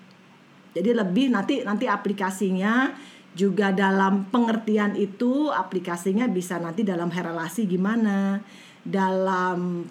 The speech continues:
marriage gimana, bahkan dalam menghayati panggilan sebagai seorang single gimana, seorang biarawan-biarawati gimana gitu.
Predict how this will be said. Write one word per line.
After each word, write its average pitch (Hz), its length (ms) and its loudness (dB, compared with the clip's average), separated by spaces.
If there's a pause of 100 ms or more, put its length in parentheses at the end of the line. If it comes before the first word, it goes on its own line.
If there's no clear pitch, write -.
marriage 214 560 2
gimana, 190 800 2 (160)
bahkan 214 400 0
dalam 190 560 0
menghayati 190 640 0
panggilan 180 560 -2
sebagai 170 480 -4
seorang 170 400 -6
single 190 560 2
gimana, 190 640 0 (320)
seorang 208 640 2 (400)
biarawan-biarawati 190 1120 4
gimana 196 560 2
gitu. 147 240 -10